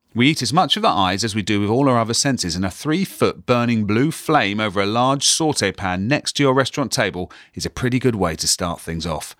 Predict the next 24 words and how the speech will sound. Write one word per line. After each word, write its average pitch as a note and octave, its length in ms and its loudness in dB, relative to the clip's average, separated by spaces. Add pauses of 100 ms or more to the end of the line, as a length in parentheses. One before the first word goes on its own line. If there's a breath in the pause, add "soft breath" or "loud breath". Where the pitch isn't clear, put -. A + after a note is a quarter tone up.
(380 soft breath)
Bananas C3 400 2
Foster - 440 -4
is - 140 -8
a D#2 60 -4
sweet - 580 0
caramelised C3+ 640 0
banana A#2+ 460 2
dessert E2 420 -2
covered E2+ 260 -4
in D#2 120 -8
butter A#2 400 -4 (260 loud breath)
and D2 140 -10
brown A2 320 0
sugar G2 320 0
and D#2 180 -6
finished - 480 -2
with E2+ 140 -4
a E2 40 -4
large G2+ 440 0
splash - 480 -2
of D2+ 60 -12
that E2 120 -4
all-important F2 680 -2
rum. D#2+ 320 -2